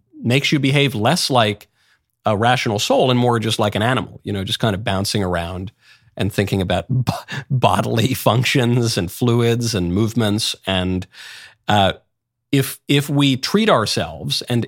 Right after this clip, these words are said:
educate ourselves to be like animals, if this is the kind of stuff that forms our soul, then we're gonna be ruled like animals. Then we're gonna be ruled like a bunch of pigs and cows and sheep, which is increasingly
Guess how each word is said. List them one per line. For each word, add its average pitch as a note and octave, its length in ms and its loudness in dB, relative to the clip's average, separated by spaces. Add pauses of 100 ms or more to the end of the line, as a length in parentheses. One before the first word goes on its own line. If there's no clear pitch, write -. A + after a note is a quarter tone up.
educate E3+ 480 2
ourselves E2+ 680 -6
to - 180 -2
be A2+ 220 -2
like G#2+ 220 0
animals, A#2 640 -6 (520)
if A#2 140 -2
this C#3+ 160 0
is C3+ 100 -2
the C3 60 -2
kind B2+ 160 2
of A2+ 60 -2
stuff C#3+ 260 -2
that G#2+ 120 -4
forms B2 380 0
our G#2 120 0
soul, - 440 -2 (320)
then D3+ 160 2
we're E3 140 2
gonna F#3 100 4
be G3 100 4
ruled G#3+ 300 4
like G2+ 180 -2
animals. - 440 -8
Then B2 100 2
we're C3+ 80 2
gonna C#3+ 140 4
be B2+ 120 2
ruled B2+ 320 2
like B2+ 160 2
a A#2+ 40 2
bunch B2+ 260 0
of G#2 60 -4 (180)
pigs D3+ 380 0
and C3+ 80 2
cows C3 340 2
and C3+ 100 0
sheep, G#3 300 -4
which F#2 140 -6
is G#2 100 -2
increasingly G#2+ 580 -2